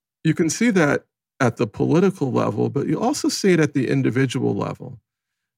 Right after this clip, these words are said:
You know, just coming into my office in New York City today,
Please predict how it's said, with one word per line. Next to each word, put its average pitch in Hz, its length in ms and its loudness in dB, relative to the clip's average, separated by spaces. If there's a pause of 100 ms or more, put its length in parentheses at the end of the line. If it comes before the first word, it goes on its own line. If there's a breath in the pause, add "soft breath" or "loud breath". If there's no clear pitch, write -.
You 156 140 2
know, 92 560 0 (360)
just 180 300 0
coming 160 320 2
into 139 280 0
my 120 280 0
office 127 480 -2
in 123 100 0
New 117 80 -2
York 120 240 -2
City 165 340 2
today, 107 580 -6